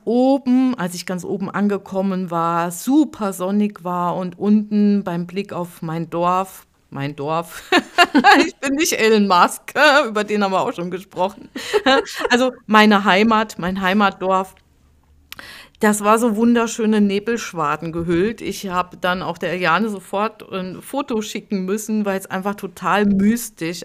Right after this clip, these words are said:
aussah. Und dann habe ich so drüber nachgedacht, dass wir noch einen Podcast-Titel brauchen und was für ein Thema könnte es sein. Und habe so gedacht, wow, die Welt ist im Moment durch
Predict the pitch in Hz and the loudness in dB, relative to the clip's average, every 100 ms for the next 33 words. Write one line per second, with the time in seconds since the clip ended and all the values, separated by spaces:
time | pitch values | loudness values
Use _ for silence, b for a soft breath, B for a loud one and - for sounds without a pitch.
0 | - 156 185 - - 220 233 285 B B | -6 -4 -4 -8 -8 -4 -2 -4 B B
1 | B B B 226 233 226 226 247 262 262 | B B B -2 0 0 0 0 -2 -2
2 | 247 233 240 240 - 220 208 208 220 - | -2 -2 -6 -8 -8 -4 0 2 0 -2
3 | 214 214 208 - 208 208 - 202 196 202 | -6 -4 -6 -6 -8 -8 -8 -2 2 2
4 | 196 185 196 196 320 339 - 254 247 - | 0 -4 -6 -6 -6 -8 -6 -4 -4 -6
5 | - 226 233 214 185 202 202 208 220 208 | -8 -6 -6 -6 -6 -2 0 0 -2 -4
6 | 190 175 165 170 - 240 - 277 247 233 | -4 -6 -8 -8 -8 -8 -2 2 2 2
7 | 226 214 196 - 185 190 190 190 202 - | -2 -2 -6 -4 -2 -2 -2 -4 -4 -6
8 | 185 180 185 190 - B B B B B | -10 -4 -4 -4 -10 B B B B B
9 | 214 240 226 226 202 165 202 262 294 233 | 4 4 4 0 -4 0 0 0 -2 -4
10 | 220 214 202 202 269 - 196 208 | 0 2 2 0 -2 -4 -6 -6